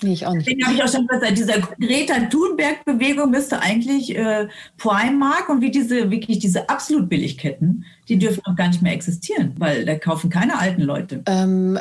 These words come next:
Speaker 1: doch, einige schon. Äh, ich, ich habe mich da mal eine Stunde vorgestellt. <laughs> Und hab geguckt.
Speaker 2: Ja, echt?
Speaker 1: Ja, wirklich. Ähm, in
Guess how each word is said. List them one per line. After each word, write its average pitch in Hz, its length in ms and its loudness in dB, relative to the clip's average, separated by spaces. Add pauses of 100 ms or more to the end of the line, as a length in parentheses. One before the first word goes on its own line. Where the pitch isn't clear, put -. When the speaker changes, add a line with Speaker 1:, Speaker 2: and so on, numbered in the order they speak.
(140)
Speaker 1:
doch, 226 240 -2
einige 233 260 0
schon. 247 400 0
Äh, 214 220 0
ich, - 240 -4
ich 190 160 -2
habe 240 140 -4
mich 240 140 0
da 226 120 0
mal 208 240 2
eine 202 180 0
Stunde 240 320 0
vorgestellt. 175 840 -2
<laughs> 226 60 0 (760)
Und 370 220 -2
hab 320 180 -4
geguckt. - 240 -2
Speaker 2:
Ja, 285 180 0 (260)
echt? - 260 -4 (180)
Speaker 1:
Ja, 262 240 0
wirklich. 185 460 -2
Ähm, 185 300 0
in 190 300 -2